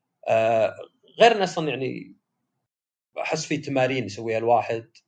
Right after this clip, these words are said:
يعني ممكن الواحد يصير، يعني مثلًا لو أخذ على نفسي،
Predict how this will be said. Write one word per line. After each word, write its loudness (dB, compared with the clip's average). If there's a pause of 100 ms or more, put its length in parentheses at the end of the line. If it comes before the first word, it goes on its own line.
(140)
يعني -8
ممكن -10
الواحد -6
يصير، -14 (240)
يعني 0
مثلًا 0 (200)
لو 6
أخذ 2
على 2
نفسي، -10